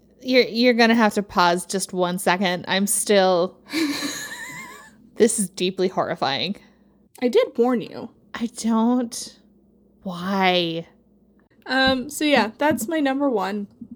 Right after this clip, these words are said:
Speaker 2: weirdest theme park ride concept. But then, like I said, honorable mention is a death simulator museum exhibit in Shanghai, China.
Speaker 1: Yeah, what? <laughs>
Speaker 2: Uh, so it's, like, an educational exhibit, so it didn't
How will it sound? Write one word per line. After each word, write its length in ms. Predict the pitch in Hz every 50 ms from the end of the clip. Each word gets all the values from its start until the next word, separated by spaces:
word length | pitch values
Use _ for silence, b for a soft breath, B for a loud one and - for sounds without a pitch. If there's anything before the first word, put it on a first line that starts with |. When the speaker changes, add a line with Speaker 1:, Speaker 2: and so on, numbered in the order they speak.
| - _ - -
Speaker 2:
weirdest 440 | 208 202 208 208 208 208 208 - -
theme 240 | - 185 180 196
park 480 | 190 - 196 185 185 180 180 - - - _ _
ride 480 | - 190 180 185 190 208 208 202 190 190 - _ -
concept. 580 | - - 170 175 196 - 202 226 294 285 - - _ _ _ _ _ -
But 320 | 233 - - 220 202 202 -
then, 200 | 214 208 208 220
like 180 | 214 214 214
I 60 | 208
said, 200 | 208 - 208 202
honorable 420 | 185 156 190 196 202 208 202 208 196
mention 380 | 196 185 190 208 - 208 190
is 280 | - - 196 202 202 -
a 140 | - 175 190
death 280 | 196 - 226 240 240
simulator 800 | - - - 302 294 294 285 285 285 294 294 302 302 294 294 294 -
museum 360 | 226 233 240 233 240 262 254
exhibit 480 | 247 233 - - 220 202 214 208 208 -
in 140 | 196 208 202
Shanghai, 420 | - 214 190 196 196 196 190 180
China. 400 | 185 - 170 135 110 92 135 214 _ _ -
Speaker 1:
Yeah, 260 | 226 240 202 170 175 -
what? 240 | - 247 392 466 - - - _ B B B B
<laughs> 100 | 233 B B B B B B B B B
Speaker 2:
Uh, 340 | - 240 247 247 233 214 -
so 300 | 233 - - 302 285 285
it's, 160 | - 302 302
like, 160 | 392 370 339 381
an 100 | 320 262
educational 720 | 208 254 240 277 269 - 262 254 254 - 285 277 269 254
exhibit, 600 | 247 220 - 226 220 214 247 269 262 - - - - _ _ _ _ _ _ - - _ _ _ - -
so 280 | - - 233 226 220
it 100 | 214 202
didn't 280 | 220 233 226 233 208